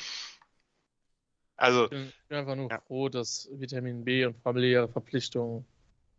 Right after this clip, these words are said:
Speaker 2: keine
Speaker 1: Ja.
Speaker 2: Rolle bei Coaching-Jobs spielen.
Speaker 1: <laughs>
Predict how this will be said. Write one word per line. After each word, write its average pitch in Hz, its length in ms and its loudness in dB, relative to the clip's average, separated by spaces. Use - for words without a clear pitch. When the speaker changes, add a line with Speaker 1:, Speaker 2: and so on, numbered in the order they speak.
Speaker 2:
keine 104 240 8
Speaker 1:
Ja. 123 60 6
Speaker 2:
Rolle 120 420 4
bei 117 60 -6
Coaching-Jobs 117 760 0
spielen. - 220 8
Speaker 1:
<laughs> - 380 -6